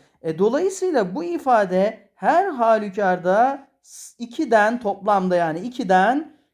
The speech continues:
küçük olan bir ifade olur. Dolayısıyla bu üçüncü öncülümüz de mutlaka doğrudur. Bizden istediği neydi?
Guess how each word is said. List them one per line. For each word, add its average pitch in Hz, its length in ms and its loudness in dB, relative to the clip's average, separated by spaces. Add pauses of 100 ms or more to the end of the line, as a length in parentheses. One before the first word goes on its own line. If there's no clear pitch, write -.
(120)
küçük 320 420 -8
olan 226 540 0
bir 233 160 -2
ifade 190 500 0
olur. 156 320 0 (320)
Dolayısıyla 269 600 0
bu 190 80 -8
üçüncü 302 460 -4
öncülümüz 190 680 -2
de 240 380 2 (200)
mutlaka 220 840 0 (340)
doğrudur. 180 680 0 (360)
Bizden 240 360 -4
istediği 185 480 -4
neydi? 196 600 -2